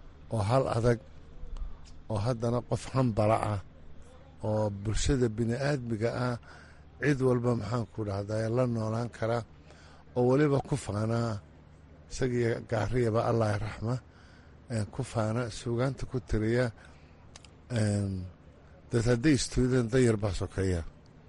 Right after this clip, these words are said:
Yacniga dadka nin een, maxaan ku dhahdaa, qab, qofka danyarta ah, qofka saboolka ah, qofka aan waxba haysan, inuu ku faano mooyaane inuu ka faano aan, maxaan ku dhahdaa, lahayn.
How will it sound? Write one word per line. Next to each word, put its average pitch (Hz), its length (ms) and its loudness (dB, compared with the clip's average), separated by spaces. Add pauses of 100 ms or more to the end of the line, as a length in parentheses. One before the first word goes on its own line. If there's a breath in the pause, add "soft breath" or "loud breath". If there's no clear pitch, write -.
(480 soft breath)
Yacniga 113 400 -2
dadka 110 400 -2 (160)
nin 120 240 2 (640 loud breath)
een, 107 540 -2
maxaan 113 300 -2
ku - 160 -10
dhahdaa, 104 360 0 (140)
qab, 139 160 8 (680 loud breath)
qofka - 300 0 (100)
danyarta 120 500 6
ah, 117 140 4
qofka - 400 -2
saboolka 113 640 4
ah, 110 180 2
qofka - 320 -4
aan 120 160 -2
waxba 120 260 0
haysan, 107 380 2 (500 loud breath)
inuu 151 240 8
ku - 120 0
faano 131 300 6
mooyaane 127 420 6
inuu 117 200 4
ka 127 140 0
faano 104 380 4
aan, 107 260 4
maxaan 107 300 0
ku - 160 -4
dhahdaa, 101 380 2
lahayn. 131 320 2